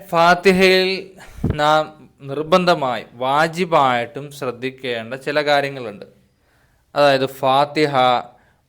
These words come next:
വുക്കൂഉഹ കുല്ലിഹ ഫിൽ ഖിയാം. നാം ഓതുന്ന ഫാത്തിഹ അത് മുഴുവനും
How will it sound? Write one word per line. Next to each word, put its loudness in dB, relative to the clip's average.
വുക്കൂഉഹ -2
കുല്ലിഹ -6
ഫിൽ -12
ഖിയാം. -6
നാം 4
ഓതുന്ന 4
ഫാത്തിഹ 0
അത് -6
മുഴുവനും -2